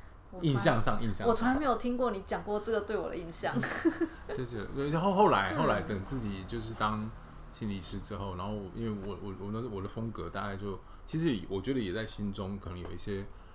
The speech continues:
Speaker 2: 对照跟思考过啦。
Speaker 1: 嗯。
Speaker 2: 就是那，那时候我听到你说，就有可能你接的，你，你的类型做S R T的那个个案就不一定会再回来。
Speaker 1: 嗯。
Speaker 2: 所以可是就变成你的池子会非常，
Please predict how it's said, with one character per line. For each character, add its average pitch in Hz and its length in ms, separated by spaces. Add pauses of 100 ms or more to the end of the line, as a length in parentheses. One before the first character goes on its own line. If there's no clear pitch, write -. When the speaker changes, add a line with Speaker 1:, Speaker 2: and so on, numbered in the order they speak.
(340)
Speaker 2:
对 117 200
照 101 240
跟 92 240
思 98 200
考 87 300
过 190 200
啦。 - 100 (160)
Speaker 1:
嗯。 180 260
Speaker 2:
就 135 100
是 120 80
那， 131 140
那 139 80
时 117 100
候 120 60
我 104 60
听 117 160
到 113 120
你 95 140
说， 101 240
就 107 180
有 98 160
可 101 140
能 87 380
你 85 180 (140)
接 101 220
的， 101 120 (460)
你， 101 200
你 101 140
的 98 120
类 107 140
型 87 260
做 104 280
S 92 220
R 90 120
T 95 180
的 90 120
那 92 100
个 95 60
个 92 200
案 90 200
就 95 100 (300)
不 107 80
一 107 40
定 104 140
会 101 140
再 95 220
回 95 220
来。 - 200 (220)
Speaker 1:
嗯。 208 240
Speaker 2:
所 180 120
以 107 100
可 98 140
是 104 120
就 107 180
变 107 160
成 95 180
你 90 120
的 85 160
池 - 240
子 87 180
会 85 120
非 90 140
常， 82 160